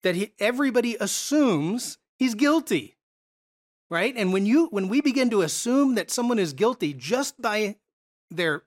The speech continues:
say, their job, you're now playing God. We begin to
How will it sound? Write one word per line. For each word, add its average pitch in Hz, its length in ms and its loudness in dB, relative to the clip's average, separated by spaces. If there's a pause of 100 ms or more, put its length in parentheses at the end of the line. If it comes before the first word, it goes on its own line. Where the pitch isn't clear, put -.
(100)
say, 196 200 0
their 151 180 -2
job, 151 640 -4 (460)
you're 190 240 2
now 247 240 2
playing 196 540 -2
God. 151 420 0 (960)
We 214 240 2
begin 190 380 -2
to 156 180 -2